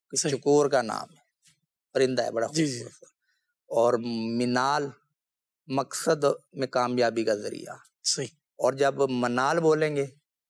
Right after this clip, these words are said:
Speaker 1: تو دولت، جائیداد، جاگیر، یہ معنی ہوگا۔
Speaker 2: اچھا۔
Speaker 1: اب عام طور پہ منال کہا جاتا ہے۔
Speaker 2: منال کہا جاتا ہے۔
Speaker 1: تو اب اس میں اگر وہ یہ تعویل کرے کہ یہ اولاد میرے لیے دولت ہے، اللہ کی نعمت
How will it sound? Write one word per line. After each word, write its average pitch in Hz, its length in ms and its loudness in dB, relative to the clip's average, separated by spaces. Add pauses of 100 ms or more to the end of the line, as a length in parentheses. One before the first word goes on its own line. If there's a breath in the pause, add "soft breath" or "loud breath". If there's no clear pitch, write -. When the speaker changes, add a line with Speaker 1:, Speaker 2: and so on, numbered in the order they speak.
(260)
Speaker 1:
تو 120 260 2
دولت، 131 640 0 (440)
جائیداد، 120 520 2 (280)
جاگیر، 110 520 -2 (540)
یہ 117 100 -4
معنی 101 220 -8
ہوگا۔ - 260 -16 (200)
Speaker 2:
اچھا۔ 170 200 0
Speaker 1:
اب 151 160 0
عام 160 180 0
طور 175 180 4
پہ 175 80 4
منال 139 500 0
کہا 156 120 0
جاتا 120 100 -4
ہے۔ 110 140 -2
Speaker 2:
منال 180 200 2
کہا 147 140 -6
جاتا 135 100 -8
ہے۔ - 360 -20
Speaker 1:
تو 156 80 -8
اب - 100 -6 (180)
اس 131 220 -6
میں 160 220 0
اگر 143 200 2
وہ 143 180 6
یہ 165 60 4
تعویل 143 440 0
کرے 139 280 2
کہ 127 540 2
یہ 131 180 0
اولاد 123 400 0
میرے 127 340 0
لیے 117 260 -2
دولت 117 500 2
ہے، 123 60 0
اللہ 117 340 0
کی 117 80 -8
نعمت 123 360 -2